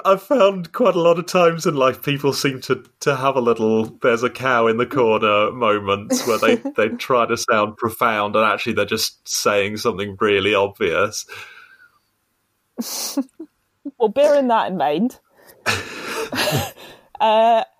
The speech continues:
Speaker 3: do we think Glasgow was somehow symbolic? 'Cause they
Speaker 1: Oh,
Speaker 3: kept,
Speaker 1: yeah.
Speaker 3: "If you don't like it, you can go to Glasgow."
Speaker 1: <laughs> Yes.
Speaker 3: I'll, I'll go to Glasgow and live with my sister.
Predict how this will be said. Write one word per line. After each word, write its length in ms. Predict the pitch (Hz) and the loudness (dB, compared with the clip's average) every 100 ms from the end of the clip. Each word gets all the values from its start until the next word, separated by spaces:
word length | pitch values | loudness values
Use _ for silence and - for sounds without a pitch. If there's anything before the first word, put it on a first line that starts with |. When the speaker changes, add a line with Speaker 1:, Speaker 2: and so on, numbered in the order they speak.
| _ _ | _ _
Speaker 3:
do 180 | 254 247 | 0 2
we 180 | 247 262 | 2 0
think 420 | - 226 226 - - 214 | 0 0 0 -2 -6 -4
Glasgow 580 | 220 214 247 240 214 190 | 0 2 2 0 0 2
was 500 | 185 202 - - - 233 - | 2 0 -4 -16 -16 -20 -14
somehow 480 | - 190 220 180 190 | -4 -2 0 0 -2
symbolic? 880 | - 185 185 175 175 - - - _ _ _ _ _ _ _ _ - | -4 -4 -2 -2 -2 -4 -8 -20 _ _ _ _ _ _ _ _ -6
'Cause 160 | 196 | -4
they 100 | 196 202 | -2 2
Speaker 1:
Oh, 320 | 107 98 92 | 4 4 0
Speaker 3:
kept, 100 | 90 | 0
Speaker 1:
yeah. 320 | 104 110 85 85 | 2 2 2 -2
Speaker 3:
"If 160 | - | -2
you 80 | 240 | 0
don't 240 | 269 330 - | 2 0 0
like 300 | 285 330 - | 0 0 -4
it, 80 | - | -2
you 160 | 262 | -2
can 200 | 254 214 | -2 -2
go 180 | 247 302 | 0 -2
to 180 | 339 277 | -2 -2
Glasgow." 800 | 262 254 294 - 277 220 233 _ _ | 0 2 0 -2 0 2 0 _ _
Speaker 1:
<laughs> 140 | - 101 151 - 185 180 190 180 185 175 - 170 170 | -8 -4 -4 0 0 4 4 4 2 0 0 -2 -2
Yes. 460 | 170 147 139 156 | -2 2 4 4
Speaker 3:
I'll, 360 | 185 247 285 285 - | 4 4 2 0 2
I'll 300 | 226 285 339 | 2 2 2
go 180 | 302 311 | 0 0
to 200 | 233 214 | -2 0
Glasgow 540 | 214 262 320 269 214 | 2 2 0 0 0
and 100 | 220 | 2
live 180 | 247 247 | 0 0
with 160 | 247 | -2
my 220 | 233 233 233 | 0 0 0
sister. 600 | 262 - - 196 202 | -4 -6 -4 -4 -4